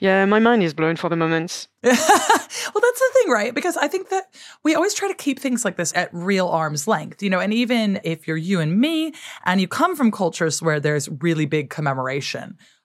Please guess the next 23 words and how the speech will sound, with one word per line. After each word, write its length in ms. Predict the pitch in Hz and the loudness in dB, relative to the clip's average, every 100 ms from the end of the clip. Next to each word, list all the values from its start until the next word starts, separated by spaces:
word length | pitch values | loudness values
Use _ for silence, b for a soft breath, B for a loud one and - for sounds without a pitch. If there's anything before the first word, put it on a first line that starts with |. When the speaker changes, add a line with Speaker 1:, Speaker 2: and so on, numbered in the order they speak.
| _ | _
Speaker 2:
of 360 | 165 160 151 | 0 0 -2
Saint 260 | 143 175 151 | -2 -2 -2
Nicholas, 560 | 160 - 143 117 - - b b _ | -4 -2 -6 -6 -8 -8 b b _
there's 400 | 180 165 247 269 | -8 0 2 2
still 360 | - - 320 440 | 0 2 2 2
all 200 | - 220 | 2 0
of 80 | 226 | 0
these 180 | 233 208 | -2 0
things 220 | 214 190 | -2 -2
going 240 | 190 175 | -2 0
on 200 | 190 185 | 0 -2
where 140 | 165 185 | 0 -2
you 220 | 170 202 | 0 0
might 220 | 311 240 | 0 0
not 260 | 190 185 - | 0 -2 0
know 220 | 185 160 | 0 0
every 260 | 151 165 170 | 0 -2 -2
single 300 | 160 151 147 | -4 -6 -8
piece, 420 | - 285 - - | -2 -4 -2 -4
right? 220 | 185 - | -6 -4
So 340 | - 196 170 196 | -2 -2 -4 -6
local 340 | 202 359 415 | -4 0 0
commemoration 1040 | 359 - 196 160 160 - 254 - 151 147 | -2 -2 -2 -2 -4 -2 -2 -2 -6 -8